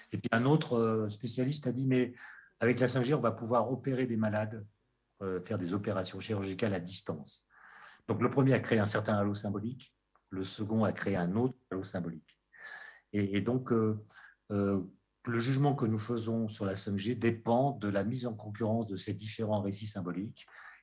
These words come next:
Et on choisit celui, celui le, avec lequel on a le plus de sympathie, ça va déterminer notre jugement. Pareil, quand on,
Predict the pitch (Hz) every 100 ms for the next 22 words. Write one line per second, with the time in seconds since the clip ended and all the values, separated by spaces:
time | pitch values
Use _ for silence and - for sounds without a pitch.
0 | - 104 107 113 113 113 - 101 104 104
1 | - - _ - 110 107 110 110 107 98
2 | 101 104 - 107 98 92 - 101 98 -
3 | 92 90 - 131 - 101 98 101 127 127
4 | 120 127 123 110 110 107 104 - _ _
5 | - - - - - 127 151 147 127 123